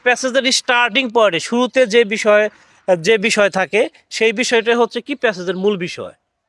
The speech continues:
ঠিক আছে? যেহেতু এটা এডুকেশন দিয়ে শুরু হয়েছে, তাহলে এই প্যাসেজের মূল বিষয় কি? এডুকেশন, অথবা the purpose of education।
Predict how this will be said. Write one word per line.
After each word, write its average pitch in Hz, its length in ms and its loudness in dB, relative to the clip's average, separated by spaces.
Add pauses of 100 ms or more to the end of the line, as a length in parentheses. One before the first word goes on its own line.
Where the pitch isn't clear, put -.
(180)
ঠিক 214 100 0
আছে? 262 180 0 (420)
যেহেতু 202 260 0
এটা 220 140 2 (120)
এডুকেশন 247 460 0
দিয়ে 214 180 2
শুরু 202 140 2
হয়েছে, 151 220 -2
তাহলে 208 160 2 (140)
এই 233 120 2
প্যাসেজের 220 380 -2
মূল 220 200 0
বিষয় 214 280 -6
কি? 202 100 -4
এডুকেশন, 165 480 -4 (320)
অথবা 190 260 0
the 196 140 -2 (120)
purpose 185 440 0
of 311 60 2 (320)
education। 151 420 -6